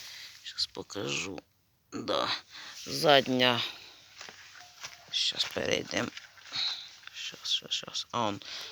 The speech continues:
дванадцять і чотири на двадцять чотири. Широка гума, хороша. Так, потім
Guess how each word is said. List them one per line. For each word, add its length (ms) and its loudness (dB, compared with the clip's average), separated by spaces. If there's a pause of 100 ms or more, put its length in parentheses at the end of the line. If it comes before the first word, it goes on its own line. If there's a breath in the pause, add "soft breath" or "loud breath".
(200 loud breath)
дванадцять 640 6
і 80 2
чотири 540 6 (520)
на 180 -2
двадцять 520 2
чотири. 760 4 (840 loud breath)
Широка 380 8
гума, 280 2
хороша. 540 4 (1500 loud breath)
Так, 400 6 (280)
потім 600 2